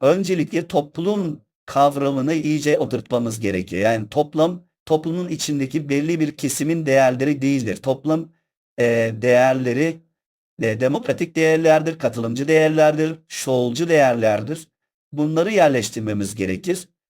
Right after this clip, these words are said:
Bunları hem içeride hem dışarıda yerleştirmemiz gerekir. Dışarıda yerleştirmediğimiz zaman suçun işlenme olasılığının özellikle şiddet suçlarında arttırılır. İçeride yerleştirmediğimiz zaman da rehabilitasyon diye bir şey daha söz etmemiz mümkün olmaz.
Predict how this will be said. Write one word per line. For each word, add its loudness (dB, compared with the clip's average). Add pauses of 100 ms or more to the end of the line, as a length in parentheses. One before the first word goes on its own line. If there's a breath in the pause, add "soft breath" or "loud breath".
(140)
Bunları 0
hem 0 (120)
içeride 2
hem 0
dışarıda 2
yerleştirmemiz 0
gerekir. -12 (360)
Dışarıda 2
yerleştirmediğimiz 2
zaman 0 (160)
suçun -4
işlenme 0
olasılığının -2
özellikle -2
şiddet -6
suçlarında -2
arttırılır. -2 (420)
İçeride 2
yerleştirmediğimiz 0
zaman 0
da 2 (220 soft breath)
rehabilitasyon 2
diye 2
bir -4
şey -4
daha 0
söz -4
etmemiz -6
mümkün -4
olmaz. 0